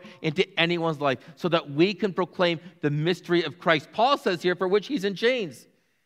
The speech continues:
Now note he then says this, "Pray that I may proclaim it clearly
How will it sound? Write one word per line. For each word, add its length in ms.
Now 140
note 220
he 100
then 220
says 280
this, 360
"Pray 720
that 180
I 220
may 160
proclaim 640
it 180
clearly 1040